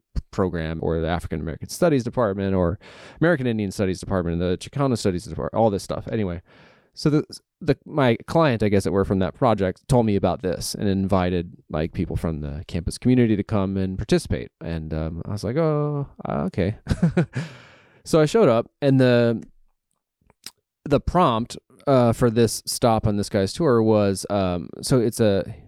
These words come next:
what does he say? I'm looking at Twitter here. It's a, at a piece of my mind one.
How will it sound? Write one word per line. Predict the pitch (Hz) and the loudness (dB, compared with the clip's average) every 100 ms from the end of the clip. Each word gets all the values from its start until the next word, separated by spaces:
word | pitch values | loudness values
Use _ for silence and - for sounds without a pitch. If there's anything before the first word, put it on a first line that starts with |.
| - | -8
what | 120 | -2
does | 104 | 0
he | 98 | 0
say? | 85 - 71 | -6 -6 -2
I'm | 104 | 0
looking | 113 90 | 0 -2
at | - | -4
Twitter | - 78 78 | -4 -4 -4
here. | 95 82 82 | -8 -6 -6
It's | 78 - | -6 -6
a, | 73 65 - - | -4 -4 -6 -2
at | 113 110 - _ _ _ _ _ - | 0 0 -4 _ _ _ _ _ 0
a | 104 101 | 0 2
piece | 113 107 - | 0 0 0
of | 92 | 0
my | 95 95 | 0 0
mind | 95 90 87 85 | 2 0 0 -2
one. | 85 87 82 57 57 | -2 -2 -2 -6 -10